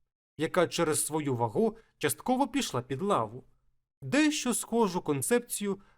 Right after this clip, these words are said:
можна побачити з обеліска короля Нори.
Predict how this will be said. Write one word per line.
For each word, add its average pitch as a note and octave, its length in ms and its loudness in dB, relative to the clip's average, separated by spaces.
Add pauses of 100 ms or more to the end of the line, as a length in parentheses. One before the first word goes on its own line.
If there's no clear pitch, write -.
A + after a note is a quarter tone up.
(120)
можна B3 320 2
побачити A3+ 440 0
з C3+ 120 -4
обеліска D3 500 2
короля B3+ 460 0
Нори. C3 400 -2